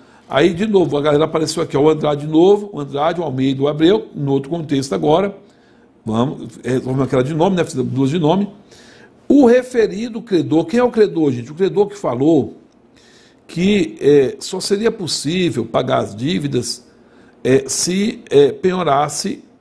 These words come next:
a, a, a própria sede do estabelecimento, né?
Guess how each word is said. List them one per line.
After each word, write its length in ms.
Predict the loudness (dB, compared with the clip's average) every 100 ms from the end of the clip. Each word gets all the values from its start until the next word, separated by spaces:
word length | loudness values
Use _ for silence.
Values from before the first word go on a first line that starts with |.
| -10
a, 80 | -10
a, 720 | -8 -10 -6 -6 -6 -8 -8
a 40 |
própria 320 | -2 -2 0
sede 240 | -2 0 0
do 60 |
estabelecimento, 840 | 0 -4 -2 -2 -2 0 0 0 -2
né? 180 | -4